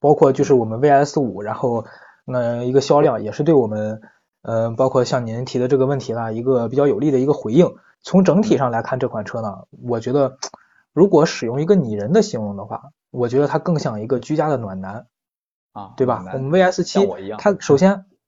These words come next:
Speaker 1: <laughs> 对，像我们的三刀老师一样，一个居家的暖男，
Speaker 2: <laughs>
Speaker 1: 对吧？像，首先它第一个给我们客户的一个空间就非常的舒适宽敞，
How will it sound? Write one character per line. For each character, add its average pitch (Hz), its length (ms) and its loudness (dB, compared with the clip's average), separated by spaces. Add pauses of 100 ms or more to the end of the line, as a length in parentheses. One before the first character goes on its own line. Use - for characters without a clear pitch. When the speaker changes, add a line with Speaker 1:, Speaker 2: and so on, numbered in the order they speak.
Speaker 1:
<laughs> 151 720 6
对， 160 200 10
像 160 160 8
我 151 60 8
们 139 100 0
的 143 40 6
三 170 200 4
刀 175 100 10
老 131 140 6
师 143 160 0
一 135 80 2
样， 131 240 2
一 131 100 0
个 139 120 4
居 160 140 -2
家 165 140 8
的 160 80 6
暖 113 220 -4
男， 110 160 -8 (340)
Speaker 2:
<laughs> - 320 -20
Speaker 1:
对 139 80 4
吧？ 120 180 4 (540)
像， 156 420 0
首 151 200 4
先 202 160 6
它 220 160 6
第 208 160 4
一 220 80 4
个 160 420 6
给 135 180 4
我 185 80 10
们 127 140 -2
客 190 220 2
户 190 120 6
的 127 100 4
一 135 60 2
个 127 360 4
空 214 260 2
间 214 280 6
就 170 100 4
非 160 180 2
常 - 140 -4
的 127 80 0
舒 180 240 2
适 151 120 2
宽 175 300 2
敞， 160 160 -6